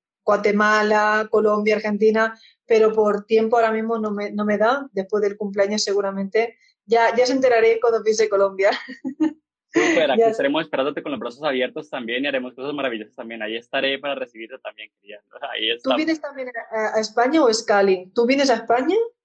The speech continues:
Speaker 1: Para,
Speaker 2: Eh,
Speaker 1: para
Speaker 2: sí, yo creo que el dos mil veintidós va a dar unos buenos viajes y para mí España, tengo también muchos contactos en España, muchísimos. Entonces yo creo que ir a España estaría fenomenal, así que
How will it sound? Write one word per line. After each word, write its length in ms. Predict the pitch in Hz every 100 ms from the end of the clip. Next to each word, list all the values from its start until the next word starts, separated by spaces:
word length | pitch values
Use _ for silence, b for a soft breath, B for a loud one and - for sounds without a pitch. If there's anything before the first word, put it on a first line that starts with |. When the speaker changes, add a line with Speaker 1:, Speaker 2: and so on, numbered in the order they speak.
| _ _ _ _ _ _
Speaker 1:
Para, 440 | 233 220 208 196 190
Speaker 2:
Eh, 40 | -
Speaker 1:
para 160 | 202 - 185 - _ _ _ _ _ _ _ _ _ _ _ _
Speaker 2:
sí, 540 | - 233 233 185 143 127 - _ _
yo 80 | 160
creo 160 | 220 240
que 60 |
el 80 | 240
dos 100 | 170
mil 120 | 160
veintidós 320 | 151 196 170 143
va 100 | 160
a 20 |
dar 100 | 165
unos 180 | 170 180
buenos 220 | 175 175 156
viajes 380 | 151 151 185 -
y 180 | 185 135
para 240 | 147 131
mí 200 | 123 143
España, 420 | 160 - 170 170
tengo 220 | 170 160 165
también 200 | 143 139
muchos 240 | 143 160
contactos 440 | - 127 123 139
en 80 | 139
España, 460 | 123 - 120 113 98 _
muchísimos. 680 | 113 110 - - 123 104 -
Entonces 300 | 110 113 113
yo 80 | 113
creo 160 | 127 123
que 100 | 135
ir 120 | 113
a 20 |
España 240 | 117 120 123
estaría 260 | 117 107
fenomenal, 600 | - 117 110 104 101 98 101
así 220 | - 101
que 280 | 117 117